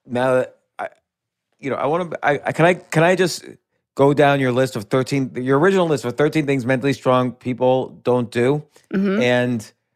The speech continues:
Speaker 1: I realize maybe I'm not so mentally strong.
Speaker 2: <laughs> I thought you were gonna go through the list and tell me what all of those things I've already done, but okay. <laughs>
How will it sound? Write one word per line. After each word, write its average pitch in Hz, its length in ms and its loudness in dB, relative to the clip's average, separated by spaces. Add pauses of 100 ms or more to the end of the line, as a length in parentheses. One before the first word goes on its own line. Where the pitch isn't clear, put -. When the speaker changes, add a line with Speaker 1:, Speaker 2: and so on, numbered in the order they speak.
(280)
Speaker 1:
I - 80 -6
realize 135 720 0
maybe 113 320 -4
I'm 110 140 -4
not 107 180 -4
so 113 100 -6
mentally 104 360 -4
strong. 90 380 -10 (180)
Speaker 2:
<laughs> - 180 -18 (560)
I 208 100 -4
thought 202 180 2
you 180 80 4
were 180 60 2
gonna 180 80 2
go 170 120 2
through 175 120 2
the 165 80 2
list 165 240 0
and 170 80 0
tell 165 120 0
me 165 100 0
what 160 180 0 (160)
all 165 160 4
of 170 80 2
those 165 200 2
things 170 200 -2
I've 170 240 0
already 156 280 -4
done, 147 300 -6
but 151 200 -6 (160)
okay. 185 440 -4
<laughs> - 40 -20